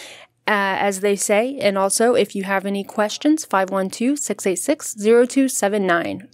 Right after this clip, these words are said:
And with that, Ben, our current producer, would you like to roll the next thing?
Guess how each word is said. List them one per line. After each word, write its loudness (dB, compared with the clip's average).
And -2
with -4
that, -4
Ben, 0
our 2
current -2
producer, -4
would -4
you 0
like 0
to -4
roll -4
the 0
next -4
thing? -6